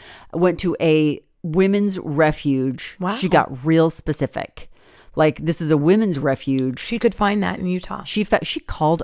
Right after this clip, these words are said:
Speaker 1: around. Th-,
Speaker 2: 'Cause
Speaker 1: she
Speaker 2: a lot of people aren't doing that because of covid.
Speaker 1: Because of covid. Well, this was the part that gave me some hope.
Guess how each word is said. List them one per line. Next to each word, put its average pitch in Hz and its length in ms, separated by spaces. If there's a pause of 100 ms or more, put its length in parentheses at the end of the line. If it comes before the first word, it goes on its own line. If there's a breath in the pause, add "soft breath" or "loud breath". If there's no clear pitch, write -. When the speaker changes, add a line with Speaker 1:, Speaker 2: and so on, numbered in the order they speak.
Speaker 1:
around. 208 680 (520 soft breath)
Th-, - 160 (160)
Speaker 2:
'Cause - 120
Speaker 1:
she 254 60
Speaker 2:
a 226 40
lot 233 220
of 277 40
people 254 300
aren't 220 240
doing 254 220
that 240 160
because 214 240
of - 80
covid. 262 440 (280)
Speaker 1:
Because 185 260
of 202 80
covid. 262 440 (200)
Well, 214 160
this 240 260
was 294 140
the 214 60
part 190 200
that 170 100
gave 170 180
me 165 80
some 165 160
hope. 247 300